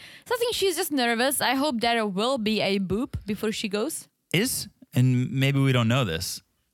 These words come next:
Speaker 2: is Danica a virgin?
Speaker 1: I don't know.
Speaker 2: 'Cause obviously you can, you can bang outside of a relationship. We know she's never had a relationship before, but I don't, I don't know how,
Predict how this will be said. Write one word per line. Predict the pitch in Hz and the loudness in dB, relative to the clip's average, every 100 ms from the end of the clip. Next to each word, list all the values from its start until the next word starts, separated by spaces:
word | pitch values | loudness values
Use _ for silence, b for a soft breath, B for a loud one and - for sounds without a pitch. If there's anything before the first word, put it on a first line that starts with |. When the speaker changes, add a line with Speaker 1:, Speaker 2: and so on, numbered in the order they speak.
| - | -2
Speaker 2:
is | 160 170 | 0 0
Danica | - 135 143 135 117 | 0 4 4 2 0
a | |
virgin? | 95 117 160 117 - - - | 2 2 0 -2 -8 -10 -10
Speaker 1:
I | - 233 226 226 | -4 -2 0 0
don't | 202 208 202 | 0 -2 -2
know. | 190 175 165 170 - _ _ _ _ _ - | -2 -2 -2 -6 -10 _ _ _ _ _ -2
Speaker 2:
'Cause | 127 113 110 107 | 2 4 4 4
obviously | 143 180 123 95 | 2 2 2 2
you | 98 98 | 0 0
can, | - 85 67 64 | 0 -2 -4 -10
you | 85 92 | -6 -6
can | 78 78 - | -6 -8 -4
bang | 90 92 85 | -2 0 0
outside | 82 80 - 87 | 0 -2 -2 -2
of | 82 | -2
a | |
relationship. | 78 85 95 95 82 78 | -4 0 0 -2 -4 -4
We | 90 | 0
know | 92 | 0
she's | 90 87 | 0 -2
never | 90 | -2
had | 87 85 | 0 -2
a | |
relationship | 69 78 104 123 - 85 71 | -2 0 0 0 -2 -6 -6
before, | - - 62 58 - B B B B - | -6 -6 -6 -6 -10 B B B B -4
but | 101 98 | -2 -2
I | - | -2
don't, | 104 95 - | 0 0 -2
I | - 110 | -2 0
don't | 113 131 | 2 2
know | 196 214 98 | 2 2 2
how, | 92 101 101 104 104 101 101 101 98 98 - | 2 2 2 4 4 4 4 2 2 0 -4